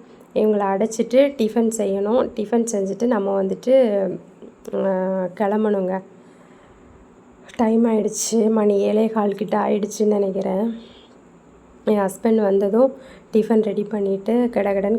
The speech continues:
கிளம்பிட வேண்டியதாங்க. இட்லி ஊத்திட்டேங்க. இது பழைய மாவு கொஞ்சம் இருந்துச்சு. தோசை ஊத்தலாம்னு நினைச்சேன். டைம் வேஸ்ட் ஆகும்னு சொல்லிட்டு இட்லியே ஊத்திட்டேங்க. இட்லி சரியா வரவே இல்ல.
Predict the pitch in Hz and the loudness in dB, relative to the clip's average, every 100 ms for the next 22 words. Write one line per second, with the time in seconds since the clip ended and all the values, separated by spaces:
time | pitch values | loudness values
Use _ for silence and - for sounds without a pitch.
0 | 226 208 214 214 196 196 190 190 185 185 | 0 0 0 2 0 0 -2 -2 -2 -4
1 | 185 - - - - - - - - - | -6 -10 -20 -20 -20 -20 -20 -20 -20 -20
2 | - - - - 208 220 233 202 202 202 | -20 -20 -8 -4 0 4 4 4 0 0
3 | 196 190 190 185 185 180 202 196 196 202 | 0 2 2 0 -2 -2 0 0 0 0
4 | 202 226 220 202 214 220 208 196 202 208 | 4 4 4 2 2 0 -2 0 0 2
5 | 214 208 - 202 220 226 240 220 220 214 | 0 -2 -2 2 4 4 4 2 4 2
6 | 208 208 196 196 202 196 202 202 214 220 | 2 2 2 0 0 0 0 2 4 4
7 | 208 202 202 190 214 214 208 196 196 208 | 2 -2 -2 0 0 0 0 -2 -2 -4
8 | 202 214 214 208 214 208 196 196 190 190 | -2 2 4 4 2 0 -4 -2 0 -2
9 | 190 - - - 214 214 214 214 208 202 | -4 -18 -20 -6 -4 0 0 2 0 2
10 | 214 208 202 202 208 208 196 | 4 4 2 2 2 0 0